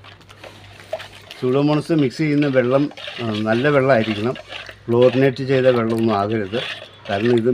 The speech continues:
മിത്രാണു വളമാണ്. അതുപോലെ ഗ-, സൂഡോമോണസ് നമ്മൾ കൈകാര്യം ചെയ്യുമ്പോൾ മാസ്ക് വയ്ക്കാൻ മറക്കരുത്. നിർബന്ധമായിട്ടും മാസ്ക് വയ്ക്കണം. ഇത് രാസവസ്തുവല്ല, പക്ഷേ ലങ്സിൽ ഇതിൻ്റെ പൊടി പെട്ടെന്ന് പിടിക്കാൻ സാധ്യതയുണ്ട്. അങ്ങനെ വന്നു കഴിഞ്ഞാൽ, ഉം, ഭയങ്കര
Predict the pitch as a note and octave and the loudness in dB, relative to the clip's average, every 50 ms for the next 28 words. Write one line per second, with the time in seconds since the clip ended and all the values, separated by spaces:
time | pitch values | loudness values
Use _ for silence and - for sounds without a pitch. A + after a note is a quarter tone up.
0 | A#2+ A#2 A2+ - - B2+ B2+ C3 C#3+ C#3+ B2 G#2+ G#2 A2 G#2+ G2+ F#2 F2+ D#2+ - | 0 0 -2 -2 -2 0 0 2 2 2 0 2 2 0 0 -2 -4 -8 -10 -14
1 | - - - - - - - - - - - - - - - - - A2 A#2 B2 | -14 -16 -18 -20 -20 -20 -20 -20 -20 -20 -20 -20 -20 -20 -20 -12 -6 -4 0 0
2 | C3+ C#3 C#3+ D3 C3 B2+ C3 B2 A2+ A2+ A2 - B2 B2+ C3 C#3 C#3 C#3+ D3 C#3+ | 2 2 0 0 0 -2 -2 -2 -4 -6 -6 -4 -2 0 0 2 2 0 0 -2
3 | D3 D3+ C#3+ C3+ C3+ C3+ B2+ B2+ B2+ B2 B2 B2+ C3 B2+ B2+ B2 A#2+ A#2 A2+ A2+ | -2 -2 -2 0 0 0 0 2 2 4 4 4 4 4 2 0 0 0 0 0
4 | A#2+ B2+ A#2 A2 G#2+ G#2+ A2+ A#2+ A#2 - - - C#3+ C3 A#2 - - A2+ G#2+ - | 0 -2 0 0 0 0 0 0 -2 -4 -8 -6 -4 -4 -4 -4 -4 -6 -6 -6
5 | - A2 G#2+ G2+ G2+ - - B2+ G#2+ G2+ G2+ A2 A2+ A2+ A2+ G#2+ - - C#3 D3 | -6 -8 -6 -6 -8 -8 -6 -6 -6 -4 -4 -2 -2 -2 -2 -4 -4 -4 -4 -2
6 | D3 D3+ C#3 A#2+ G#2 G2 - B2+ B2 - - - - - - - - - - - | -2 -2 -2 -2 -4 -6 -8 -12 -12 -14 -16 -20 -20 -20 -20 -18 -18 -18 -18 -12
7 | - G#2+ A2 A2+ A2+ - - A#2 G#2+ G2 - F#2+ G2+ G#2+ G#2+ A#2 C3 B2+ A#2+ B2 | -6 -2 -2 -2 -2 -2 -4 -6 -4 -4 -6 -6 -6 -6 -4 -2 0 2 2 2
8 | B2 D3 C#3+ C3 B2+ - - C#3+ C3 A#2 C3 C#3+ C3 B2 G#2+ - - C#3+ D3+ - | 2 0 -2 -2 -2 -2 -4 -2 -2 0 0 0 0 -2 -4 -6 -8 -8 -8 -10
9 | - - - - - - - - A2+ B2 B2+ B2+ A#2+ D3 D#3 D3+ D3 C#3 C3 B2 | -12 -18 -20 -20 -20 -16 -6 -2 2 2 2 2 0 -2 -2 0 0 0 0 0
10 | A#2+ B2+ A#2+ A#2 A2 A2 B2 B2+ A#2 - A#2 - - - D#3 D3 C#3+ D3 C#3 A#2+ | -2 -4 -4 -4 -4 -2 -2 -2 -2 -2 -4 -4 -4 -4 -4 -2 -2 -2 -2 -4
11 | - - - - - A#2 A2 - A#2+ A#2+ A#2 A2 - - G#2+ G2+ F2 F#2+ A2 A2+ | -6 -10 -18 -12 -10 -8 -4 -2 -2 0 -2 -2 -4 -6 -6 -6 -6 -4 -4 -4
12 | A2 G2+ F#2+ G2+ G#2 G#2 A2+ B2+ C#3+ C3+ A2+ G2+ G#2+ A#2+ A2+ G2+ F#2+ F2+ G2+ A2 | -2 -4 -4 -6 -6 -2 -2 0 0 0 -2 -2 -2 -2 -2 -4 -4 -6 -6 -6
13 | A#2+ - - - - - - - - - - - - - - - - G#2 G2 F#2+ | -8 -8 -14 -20 -20 -20 -20 -20 -20 -20 -20 -20 -20 -20 -20 -18 -12 -10 -8 -8
14 | G2 - - G2+ G#2+ A2 A#2 B2 | -10 -10 -8 -6 -4 -2 0 2